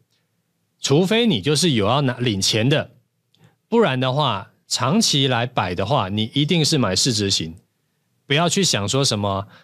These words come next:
啊，去年零零五六涨五成欸，去年那个叫特例，因为就是他原本买的那些，那些股票，什么，什么广达啦，什么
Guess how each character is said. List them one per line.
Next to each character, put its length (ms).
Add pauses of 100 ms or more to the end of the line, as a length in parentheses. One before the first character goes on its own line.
(120)
啊， 380
去 360
年 260
零 200
零 160
五 140
六 180
涨 180
五 140
成 220
欸， 260 (760)
去 500
年 300
那 100
个 100
叫 180
特 360
例， 260 (1000)
因 180
为 120
就 140
是 180
他 280
原 260
本 240 (240)
买 340
的 120
那 160
些， 400 (1040)
那 160
些 140
股 140
票， 220
什 100
么， 80
什 80
么 120
广 260
达 260
啦， 280
什 120
么 200